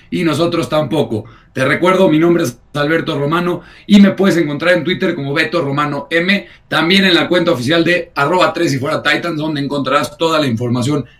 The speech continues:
necesaria e importante sobre los Tennessee Titans. Y pues bueno, una semana más, ya llegamos a la semana catorce, en la que los Tennessee Titans se vuelven a enfrentar por segunda ocasión en la temporada a su rival divisional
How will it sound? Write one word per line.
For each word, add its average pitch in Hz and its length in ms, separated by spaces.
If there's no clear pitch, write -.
necesaria 165 680
e 175 160
importante 151 560
sobre 139 180
los 113 160
Tennessee 131 380
Titans. 107 480
Y 131 100
pues 170 180
bueno, 214 480
una 214 200
semana 185 380
más, 214 340
ya 185 140
llegamos 202 380
a 165 60
la 147 100
semana 175 400
catorce, 180 840
en 139 160
la 147 220
que 143 140
los 143 220
Tennessee 196 320
Titans 170 360
se 131 100
vuelven 165 340
a 143 40
enfrentar 123 560
por 196 240
segunda 180 320
ocasión 151 360
en 143 80
la 135 140
temporada 123 460
a 110 40
su 113 140
rival 143 320
divisional 131 560